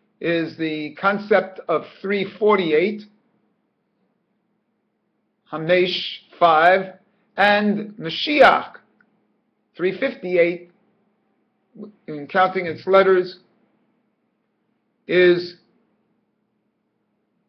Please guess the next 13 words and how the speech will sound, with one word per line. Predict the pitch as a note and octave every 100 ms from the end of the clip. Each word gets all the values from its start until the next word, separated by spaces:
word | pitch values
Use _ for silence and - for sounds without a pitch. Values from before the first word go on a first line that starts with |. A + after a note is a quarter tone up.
| _ _ _ _ _ _ _ _ _ _ _ _ _ _ _ _ _ _ C3+
Mashiach. | - A#3+ F#3 C3+ E3+
The | F#3
other | F3 C#3 C3
is, | B2
uh, | - A#2+ A#2 A2 - - _ _ D3+
Hamesh, | D3 C3+ C#3 - _ _ _ _
and, | - E3+ E3 - E3
and | D#3 -
three | G#3 G#3+
fifty-eight | A#3 A3+ F#3+ F#3 F3+
is | E3+
Mashiach. | E3 - B3+ E3+ - - _ _ _ _ _ _ _ _ _ _ _ _ _ _ _ _ _ _ _ _ _ _ -
Again, | C#3+ A3 A#3 G#3+ G3+ - -